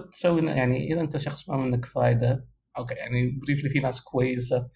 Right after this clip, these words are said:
ممكن استفادوا منها، لكن في الأخير إذا أنت سيء، أنت سيء بشهادة أو بدون. <laughs> ف-، فحين نضمن لكم ب-، باستخدام كود دارك ثيم إنه فعليًا ما راح يشتغل في أي من الجامعات هذه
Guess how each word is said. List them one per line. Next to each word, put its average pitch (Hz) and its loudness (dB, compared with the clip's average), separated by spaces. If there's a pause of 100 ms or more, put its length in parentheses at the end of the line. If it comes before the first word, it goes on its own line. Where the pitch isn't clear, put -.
(180)
ممكن 147 8
استفادوا 151 2
منها، 147 2 (380)
لكن 143 2 (240)
في - -20
الأخير 170 -2 (220)
إذا 170 -4
أنت 175 0
سيء، 151 -2
أنت 156 -2
سيء 156 -2
بشهادة 147 0
أو 135 -4
بدون. 160 2 (160)
<laughs> - -4
ف-، 135 4 (400)
فحين 180 4
نضمن 170 4
لكم 143 2
ب-، 143 2
باستخدام 147 2
كود 143 4
دارك 143 6
ثيم 123 4 (220)
إنه 131 2
فعليًا 156 4
ما 165 6
راح 147 4
يشتغل 175 4
في - 0
أي 151 4
من 131 4
الجامعات 123 4
هذه 135 4